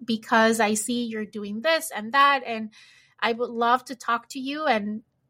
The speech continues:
I would love for you to become my mentor." And she said yes. And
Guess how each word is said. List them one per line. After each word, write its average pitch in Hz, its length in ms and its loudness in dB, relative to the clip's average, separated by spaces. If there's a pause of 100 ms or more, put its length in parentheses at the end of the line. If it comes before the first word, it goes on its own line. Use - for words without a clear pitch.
(180)
I 214 100 -4
would 208 160 -8
love 233 220 4
for 247 100 0
you 247 180 2
to 247 140 -6
become 220 380 0
my 208 160 0
mentor." 277 960 2
And 226 180 -2
she 277 120 -10
said 302 260 -6
yes. - 580 -4 (560)
And 262 400 2